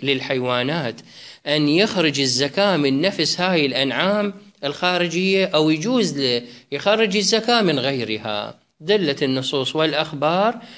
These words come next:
على أنه يجوز يدفع الزكاة ولو من غيرها. عند مثلًا أربعين من الشياه يريد يدفع من الأربعين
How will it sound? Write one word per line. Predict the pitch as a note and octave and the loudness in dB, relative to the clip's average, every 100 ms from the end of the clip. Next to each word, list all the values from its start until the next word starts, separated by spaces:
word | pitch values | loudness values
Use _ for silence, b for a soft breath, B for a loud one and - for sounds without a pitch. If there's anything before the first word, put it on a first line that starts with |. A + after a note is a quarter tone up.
| B | B
على | B2+ D3 C#3 | -2 2 2
أنه | C#3+ C#3+ C#3+ | 2 0 0
يجوز | C3 D#3+ G3 C3+ A#2+ A#2 B B B | -2 2 4 4 -2 -6 B B B
يدفع | F3 G3+ - C3 | 0 0 0 0
الزكاة | C#3+ C3 D#3+ A3+ A#3+ | 0 0 -2 2 4
ولو | C4+ C4 F3 | 6 6 6
من | C#3 | 2
غيرها. | A#2 A#2+ G#2+ G#2 A2 G2+ - _ _ _ _ _ | 0 0 0 -2 -4 -8 -8 _ _ _ _ _
عند | C#3 E3 D#3 | -4 -2 2
مثلًا | D3+ D#3 E3+ D#3+ D3 | 2 0 0 0 0
أربعين | D3 C#3 D3+ D#3+ F3+ G3 G#3+ | 0 2 0 2 2 2 2
من | D#3+ D#3+ | 2 0
الشياه | D#3 D#3+ D#3+ E3+ G3 A#3 A#3+ B B B B _ | -2 -2 0 2 2 0 -4 B B B B _
يريد | - C#3+ D3+ F3 G3 | -4 2 4 4 4
يدفع | G#3 G#3 A3 F3 | 2 2 0 2
من | G3 A3 | 2 4
الأربعين | G#3+ F#3 G3+ F#3+ G3 G3 G3+ G3 F#3 | 2 4 2 2 2 4 4 4 2